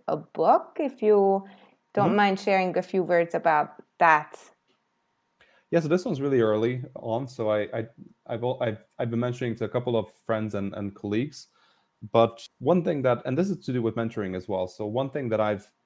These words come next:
Speaker 2: I've noticed is, as a manager, I try to help people on my team grow. So as a manager,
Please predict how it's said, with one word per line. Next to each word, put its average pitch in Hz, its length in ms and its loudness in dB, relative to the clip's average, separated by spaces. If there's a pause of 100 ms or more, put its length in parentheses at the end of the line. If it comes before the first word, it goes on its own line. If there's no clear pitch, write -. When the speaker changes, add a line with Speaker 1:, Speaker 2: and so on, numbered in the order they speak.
(480)
Speaker 2:
I've 107 160 -2
noticed 120 400 0
is, 107 320 -4 (100)
as 147 140 -2
a 139 40 -4
manager, 123 560 -4
I 117 80 -2
try 123 280 -2
to 110 340 0
help 107 300 0 (880)
people 117 220 -2
on 104 60 0
my 95 120 -2
team 92 200 -8
grow. - 220 -8
So - 140 -4
as 127 80 0
a 131 40 -4
manager, 113 560 -2